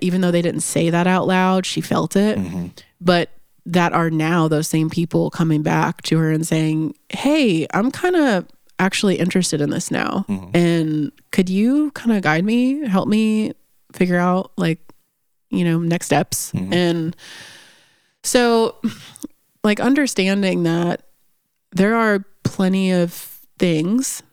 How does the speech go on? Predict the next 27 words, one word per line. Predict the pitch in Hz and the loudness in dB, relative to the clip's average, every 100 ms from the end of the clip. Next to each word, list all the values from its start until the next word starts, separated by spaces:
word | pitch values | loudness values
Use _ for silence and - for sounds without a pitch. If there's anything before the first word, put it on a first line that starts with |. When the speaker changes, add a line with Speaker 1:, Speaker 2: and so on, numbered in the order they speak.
| _ | _
Speaker 1:
in | - 170 | -2 -2
our | - 156 165 | 0 -2 0
lives | 156 147 160 196 294 - - 415 | 0 0 0 0 0 -4 -8 -4
that | 196 160 156 - | -2 0 0 -4
we, | 180 175 175 165 165 - _ _ _ _ _ _ _ _ _ - - | -4 -2 0 0 -2 -6 _ _ _ _ _ _ _ _ _ -16 -14
we | - 185 | -2 2
have | 202 185 | 2 0
not | 170 151 151 | 0 0 0
understood, | 156 - - - - - _ _ - | 0 0 -2 -4 -4 -8 _ _ -6
like, | - - | -4 -2
about | 175 151 151 151 - - - | -2 0 0 -2 -4 -12 -8
each | - - | -6 0
other | 240 247 240 233 233 - _ _ _ _ _ _ _ - - | 2 4 2 0 -2 -10 _ _ _ _ _ _ _ -18 0
and | 170 165 165 165 | 2 4 2 0
kind | 175 170 170 | 0 2 2
of | 160 165 - - - - _ - | 0 -2 -10 -20 -20 -20 _ -2
dismissed, | 180 - 156 143 - - - _ _ _ - | -2 2 0 0 -4 -8 -14 _ _ _ -16
Speaker 2:
Mm-hmm. | 90 101 | -12 -2
Speaker 1:
uh, | 165 156 151 151 - | 0 0 -2 -4 -2
and | 170 160 | 0 0
said, | - 156 156 | 0 0 2
like, | 156 156 | -2 -2
"That's | 160 - | -4 -4
just | 180 165 | -6 -4
not | 170 - | -6 -4
for | 160 | -2
me." | 160 160 196 262 | 0 0 0 -4